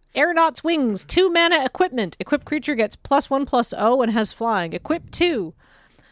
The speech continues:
Volunteers rarely questioned why the airborne battalion always seem to be recruiting.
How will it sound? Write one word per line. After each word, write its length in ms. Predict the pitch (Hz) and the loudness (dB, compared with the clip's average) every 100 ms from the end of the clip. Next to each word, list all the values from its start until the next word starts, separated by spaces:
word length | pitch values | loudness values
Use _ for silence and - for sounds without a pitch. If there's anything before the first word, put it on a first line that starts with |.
| _ | _
Volunteers 640 | 233 285 311 - 330 320 233 | 2 2 2 -2 0 0 0
rarely 280 | 269 269 269 | -2 -2 -4
questioned 460 | 330 294 - 262 | -2 -2 -2 -4
why 160 | 226 220 | -2 -2
the 140 | 214 240 | -2 -2
airborne 420 | 254 247 254 269 | -2 0 -2 -2
battalion 440 | - 277 277 202 | -2 0 2 0
always 420 | 190 214 233 277 | 0 2 2 2
seem 220 | - 254 247 | 0 -2 -4
to 80 | 220 | -6
be 140 | 226 | -6
recruiting. 600 | 233 - 233 196 196 | -6 -6 -6 -4 -6